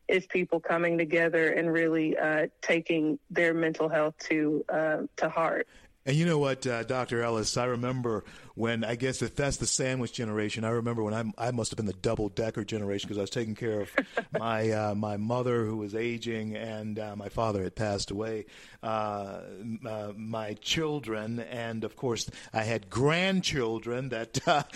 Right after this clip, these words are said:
Speaker 2: and then of course, you know, you, you, you take care of, uh, those types of things, uh, as well. It, it, it can be incredibly hectic in normal times, uh, not to think of, um, how it could be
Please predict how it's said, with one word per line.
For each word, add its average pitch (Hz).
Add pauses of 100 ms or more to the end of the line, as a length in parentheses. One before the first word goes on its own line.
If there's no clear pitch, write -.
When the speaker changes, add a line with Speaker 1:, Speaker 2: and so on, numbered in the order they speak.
(140)
Speaker 2:
and 143
then 147
of 135
course, 131
you 127
know, 117
you, 113
you, 107
you 113
take 113
care 113
of, 107
uh, 104
those 123
types 110
of 104
things, 107 (420)
uh, 107
as 110
well. 127
It, 120
it, 123
it 127
can 143
be 123
incredibly 120
hectic 113
in 113
normal 143
times, 101 (420)
uh, 107
not 117
to 104
think 165
of, 92
um, 98
how 110
it 110
could 90
be 101